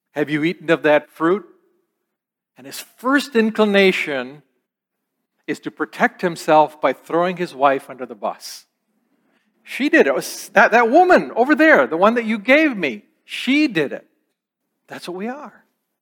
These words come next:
We protect ourselves. "I'm the one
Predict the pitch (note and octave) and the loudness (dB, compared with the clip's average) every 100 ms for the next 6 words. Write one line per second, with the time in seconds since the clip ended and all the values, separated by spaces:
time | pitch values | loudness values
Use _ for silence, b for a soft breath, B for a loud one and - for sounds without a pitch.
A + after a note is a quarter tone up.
0 | _ - - D#3 - F3 D#3+ C#3+ - G#3 | _ -20 -20 -16 -14 -12 -12 -12 -10 -8
1 | A3 A2 - _ _ _ _ D#3+ A3+ B3+ | -8 -8 -16 _ _ _ _ 0 2 4
2 | G3 D3 C#3 C3 B2+ | 2 4 2 0 -2